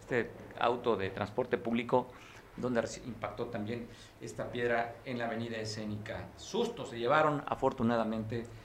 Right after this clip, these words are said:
sin consecuencias, solamente, pues, los raspones que se llevaron estos dos vehículos. Y hablando de choques también, pues, te cuento, da-, el día de ayer, un choquecito, no fue fuerte, pero generó caos vial aquí en Acapulco, muy cerca de la glorieta de la Diana,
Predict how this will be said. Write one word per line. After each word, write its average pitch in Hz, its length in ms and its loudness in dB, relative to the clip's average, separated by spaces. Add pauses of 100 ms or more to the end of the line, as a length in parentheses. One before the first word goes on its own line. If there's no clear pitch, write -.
(160)
sin 139 280 2
consecuencias, 143 840 2
solamente, 147 720 0 (260)
pues, 104 140 -6
los 101 100 0
raspones 107 720 2 (460)
que 135 140 -2
se 127 180 0
llevaron 107 380 2
estos 101 320 -6
dos 101 200 -4
vehículos. 110 580 -2 (420)
Y 113 60 -4
hablando 117 280 -2
de 113 140 -10
choques 113 300 -8
también, 143 380 -4 (240)
pues, - 120 -18
te 110 100 -10
cuento, 131 320 -2
da-, 113 280 4
el 113 180 8
día 123 200 12
de 131 120 12
ayer, 139 440 10 (100)
un 208 120 6
choquecito, 190 460 8
no 127 120 8
fue - 120 2
fuerte, - 360 6 (440)
pero 147 160 8
generó 165 480 10
caos - 360 10
vial 156 300 8
aquí 123 220 4
en 127 140 2
Acapulco, - 500 -2
muy 110 160 4
cerca 110 300 4
de 107 80 6
la 101 80 4
glorieta 113 260 6
de 101 60 8
la 95 100 6
Diana, 117 380 6